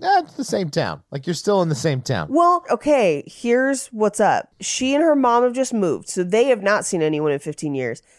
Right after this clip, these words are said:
Speaker 2: I think the whole, "I have not seen Sue Ann in fifteen years" is because she's invisible.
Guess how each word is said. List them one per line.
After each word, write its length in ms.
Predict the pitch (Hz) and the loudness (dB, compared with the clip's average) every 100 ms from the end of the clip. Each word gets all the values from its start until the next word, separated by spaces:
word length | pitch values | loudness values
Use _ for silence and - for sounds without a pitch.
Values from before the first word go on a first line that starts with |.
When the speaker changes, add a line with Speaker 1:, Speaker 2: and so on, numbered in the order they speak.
| _ - | _ -4
Speaker 2:
I 120 | 226 | -2
think 240 | 233 285 277 | 0 -2 0
the 120 | 262 | 0
whole, 600 | 208 220 214 208 208 - _ | 2 4 4 4 2 -2 _
"I 160 | 202 214 | 2 2
have 120 | 220 | 2
not 180 | 202 180 | 0 -2
seen 220 | 202 196 | -2 -4
Sue 320 | - - 175 | -4 -2 0
Ann 200 | 170 190 | 2 2
in 120 | 202 | 0
fifteen 340 | 196 180 - 170 | -2 -6 -4 -4
years" 160 | 165 170 | -4 -4
is 100 | 165 | -8
because 260 | 170 180 | -8 -8
she's 180 | - 156 | -6 -6
invisible. 580 | 143 147 143 - - | -4 -6 -6 -12 -14